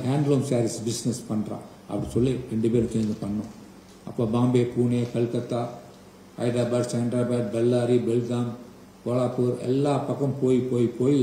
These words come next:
நிறைய மனிதர்களை பார்த்து, பார்த்து அங்கே கிடைக்கக்கூடிய கதைகள்லாம் எழுதி, எழுதி அனுப்பி அதுல கொஞ்சம் கொஞ்சமா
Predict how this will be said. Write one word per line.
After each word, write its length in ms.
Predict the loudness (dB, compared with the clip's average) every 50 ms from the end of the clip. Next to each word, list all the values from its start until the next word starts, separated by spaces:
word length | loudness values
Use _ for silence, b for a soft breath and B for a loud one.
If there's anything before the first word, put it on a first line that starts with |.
| 4 2 0 -4 -8 -12 -18 -18 -12 -6
நிறைய 380 | -2 0 2 4 6 6 6 8 8
மனிதர்களை 440 | 6 6 6 6 6 6 4 4
பார்த்து, 340 | 2 0 -2 -2 -2 -2 -2
பார்த்து 380 | -4 -2 -2 -2 -2 -2 -4 -4 -4 -6 -10 -16 -20 -20 -20 -20 -20 -18 -10
அங்கே 220 | -4 -2 0 0 0
கிடைக்கக்கூடிய 440 | 2 2 2 4 4 4 4 2 2 0
கதைகள்லாம் 540 | 0 2 4 4 4 4 4 4 6 6 6
எழுதி, 240 | 6 4 4 6 6 6
எழுதி 260 | 6 6 4 4 4 2
அனுப்பி 420 | 0 0 -2 -2 -4 -6 -8 -10 -10 -10 -14 -20 -20 -20 -20 -18 -12 -6
அதுல 220 | -2 0 0 0
கொஞ்சம் 320 | 0 0 0 0 0 0
கொஞ்சமா 340 | 0 0 0 0 0 0 0